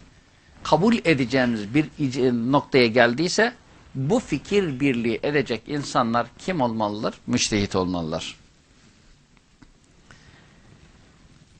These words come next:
İki, bütün müçtehitler ittifak etmeliler.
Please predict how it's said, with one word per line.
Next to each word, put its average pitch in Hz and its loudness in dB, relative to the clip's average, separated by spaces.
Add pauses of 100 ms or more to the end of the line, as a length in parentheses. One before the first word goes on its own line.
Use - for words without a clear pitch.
(460)
İki, 185 8 (1500)
bütün 165 0
müçtehitler 170 2
ittifak 139 -2
etmeliler. 92 -6